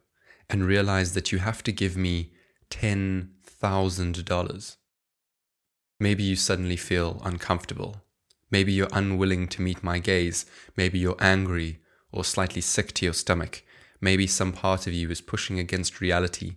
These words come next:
trying to deny it, willing the past to change.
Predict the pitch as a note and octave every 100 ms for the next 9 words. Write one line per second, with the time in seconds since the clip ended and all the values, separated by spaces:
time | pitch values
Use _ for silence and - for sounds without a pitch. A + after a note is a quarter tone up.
0 | - _ - - F#2+ F#2 F2+ F#2 F2 F#2
1 | F2+ E2+ - - _ - F#2+ F#2+ F#2 E2+
2 | E2 E2+ - - F2+ F2 - - - _
3 | _ _ - - F#2 F2 - - -